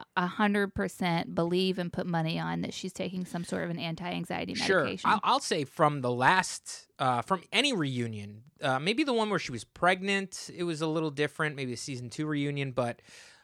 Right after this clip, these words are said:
Speaker 2: um, the, this reunion, I ca-, even in the, in part one, Catherine felt different to me, more in control of her emotions. And although <laughs> it, she's such, like, a, like,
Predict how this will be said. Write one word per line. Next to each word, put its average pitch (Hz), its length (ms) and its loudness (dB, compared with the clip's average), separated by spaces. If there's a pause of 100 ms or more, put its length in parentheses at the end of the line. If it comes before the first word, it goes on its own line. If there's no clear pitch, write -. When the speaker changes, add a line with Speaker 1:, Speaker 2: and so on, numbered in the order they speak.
(140)
Speaker 2:
um, 139 600 8 (520)
the, 147 560 0
this 233 240 2
reunion, 170 440 0
I 127 80 0
ca-, 156 160 -2
even 180 240 -2
in 143 100 0
the, 143 100 -4
in 131 180 -2
part 139 280 0
one, 120 560 -2 (140)
Catherine 123 460 0
felt 113 720 -2 (960)
different 143 540 4
to 143 100 -2
me, 113 540 -4
more 143 460 -2
in 151 160 -2
control 131 540 0
of 110 120 -4
her 120 260 0
emotions. 110 920 -2
And 135 180 -6
although 143 800 6 (280)
<laughs> - 280 -20
it, 151 240 -4
she's 180 280 -2
such, 185 320 2
like, 175 220 4
a, 123 560 0 (220)
like, 120 420 -2